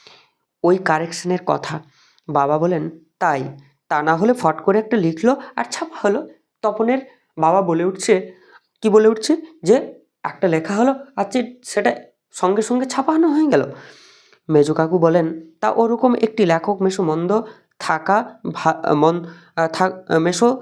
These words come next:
থাকা মন্দ নয়।" তার মেজো কাকু বলে উঠছে যে ওরকম একটা লেখক মেসো থাকা কোনো মতেই সেটা, আহ, মন্দ নয়।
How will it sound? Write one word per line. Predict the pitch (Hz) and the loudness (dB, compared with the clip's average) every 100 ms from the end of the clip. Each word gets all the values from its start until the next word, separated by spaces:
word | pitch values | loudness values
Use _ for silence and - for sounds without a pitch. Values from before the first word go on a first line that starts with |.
| - - | -10 -8
থাকা | 175 202 | -4 0
মন্দ | 175 160 160 | 0 0 0
নয়।" | 135 139 - - - | -2 -4 -10 -14 -6
তার | 208 | -2
মেজো | 196 226 | 0 2
কাকু | 240 240 226 | 2 2 2
বলে | 196 220 | 4 2
উঠছে | 220 - 151 147 - - _ _ - | 0 -2 -2 -2 -8 -20 _ _ -8
যে | 156 190 214 285 - - | 4 4 4 0 -10 -4
ওরকম | 196 220 240 233 | 0 2 0 0
একটা | 214 220 | -2 2
লেখক | 202 185 226 214 | 2 2 -2 -2
মেসো | 180 180 208 | -2 -2 -4
থাকা | - 196 180 165 - _ | -2 0 0 -2 -6 _
কোনো | 190 190 | 0 0
মতেই | 202 220 | -2 -4
সেটা, | 226 185 175 175 - _ - | -4 -2 -2 -2 -10 _ 0
আহ, | 151 147 147 | 2 2 2
মন্দ | 180 202 202 | 2 2 0
নয়। | 160 123 | -2 -2